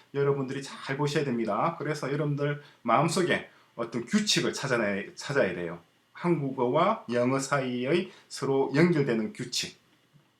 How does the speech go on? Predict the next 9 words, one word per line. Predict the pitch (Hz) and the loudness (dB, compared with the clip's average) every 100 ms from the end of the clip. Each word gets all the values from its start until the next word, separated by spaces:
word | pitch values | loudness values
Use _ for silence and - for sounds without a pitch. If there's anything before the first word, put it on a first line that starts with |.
| _ | _
그죠? | - 208 208 - - - - | -6 -6 -6 -10 -12 -10 0
The | 202 | 2
expression | 196 - 233 240 233 220 202 | 2 -2 0 2 2 0 0
can | 202 185 | 2 4
be | 170 | 4
a | 147 | 4
single | 147 190 190 | 2 0 2
numerical | 156 135 139 - 104 98 - _ _ _ | 2 2 0 -2 -4 -6 -10 _ _ _
or, | - 202 214 247 | 0 6 8 6